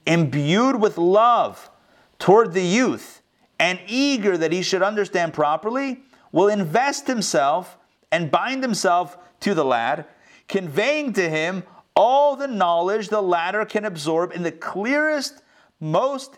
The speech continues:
elucidative manner. What a beautiful sentence. Right? When we're excited about the student or about the child,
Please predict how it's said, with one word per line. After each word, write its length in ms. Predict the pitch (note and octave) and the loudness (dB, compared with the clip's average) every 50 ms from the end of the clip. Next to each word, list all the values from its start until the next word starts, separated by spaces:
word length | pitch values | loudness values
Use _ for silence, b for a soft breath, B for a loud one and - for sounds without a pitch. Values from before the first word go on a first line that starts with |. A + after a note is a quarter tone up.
| _ _ - | _ _ -6
elucidative 1120 | E3 E3 D#3+ D#3+ E3 F3+ B3+ C#4 E3+ - - B3+ G#3 E3 - G3 G3 G3+ G3+ G3+ F3+ D#3 | -2 0 0 0 0 0 -2 -4 -4 -4 -4 -4 -4 -2 -2 -2 0 -2 -2 -4 -6 -8
manner. 460 | D3 C#3+ B2+ B2+ A#2 G2 F2+ F2+ - _ _ _ _ _ _ _ _ _ _ _ _ | -4 -4 -2 -2 -2 -4 -8 -14 -16 _ _ _ _ _ _ _ _ _ _ _ _
What 160 | - F#3 F#3+ | 0 0 0
a 60 | E3+ | 0
beautiful 560 | A#2 G#2+ A#2+ B2+ D#3 F3 F3+ E3+ - D3 C3+ | -2 -2 2 4 6 6 6 4 2 0 -2
sentence. 580 | - - C3 G#2 F#2 - - D#2+ - - - - _ _ _ _ _ _ _ _ _ _ _ _ _ _ _ _ _ _ _ _ _ B B B B B B B - | 0 2 0 0 0 -4 -12 -18 -16 -16 -16 -16 _ _ _ _ _ _ _ _ _ _ _ _ _ _ _ _ _ _ _ _ _ B B B B B B B 4
Right? 360 | D3 E3 G3+ A3 G3+ - B B B B B | 6 6 6 2 0 -6 B B B B B
When 300 | A#2 D3 F#3+ A3+ A#3+ A#3 | 0 2 2 2 2 0
we're 140 | A3 G#3 G3 | 2 2 2
excited 840 | F3+ F#3 - - - - - - C4 C#4+ D#4+ D#4+ D#4 D4+ D4+ D4 C#4+ | 2 0 0 -2 -2 0 2 2 2 4 4 2 4 4 4 4 4
about 560 | B3+ G3 - A3+ A3+ A#3 A#3+ A#3+ A#3+ A3+ A#3+ | 2 2 2 2 2 4 4 4 2 4 4
the 100 | B3 A3+ | 2 2
student 720 | A3+ - - - - - D4+ D4+ C#4+ B3+ A#3 G#3 F#3 D#3 | 2 0 -4 -2 2 2 2 4 4 2 0 -2 0 2
or 100 | F#3+ G3 | 2 2
about 320 | F#3+ F3 G#3 A3 A3 A3 - | 4 2 2 0 -2 -4 -6
the 80 | A3 | -6
child, 800 | F#3 - - - A#3 A3 A#3+ C4+ D4+ D#4 D4 B3 F3 C3+ G#2 - | -4 -4 0 0 0 0 2 0 2 2 0 0 0 -4 -8 -12